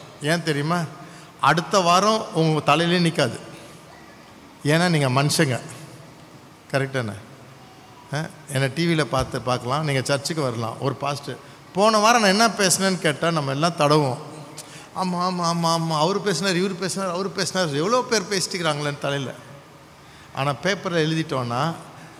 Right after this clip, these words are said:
நம்ம வேண்டிய நேரத்துல போய் அப்படி நம்ம பார்த்துக்கலாம். கரெக்டா நான் சொல்றது? நான் சொல்றது joke அடிக்க வரல. நம்ம வாழ்க்கை மாறணும். இன்னைக்கு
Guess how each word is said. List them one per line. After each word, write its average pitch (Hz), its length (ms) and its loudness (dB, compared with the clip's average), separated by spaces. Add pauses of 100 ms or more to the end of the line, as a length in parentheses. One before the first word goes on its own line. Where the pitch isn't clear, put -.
(220)
நம்ம 131 180 -2
வேண்டிய 147 440 2
நேரத்துல 127 340 -4
போய் 165 160 2
அப்படி 127 340 -6
நம்ம 120 340 -4
பார்த்துக்கலாம். 120 480 -4 (540)
கரெக்டா 175 260 0
நான் 165 120 2
சொல்றது? 151 540 -2 (760)
நான் 131 120 0
சொல்றது 170 420 -2
joke 165 300 0
அடிக்க 156 220 0
வரல. 123 440 0 (680)
நம்ம 123 160 -2
வாழ்க்கை 147 600 0
மாறணும். 131 440 -2 (840)
இன்னைக்கு 131 640 -2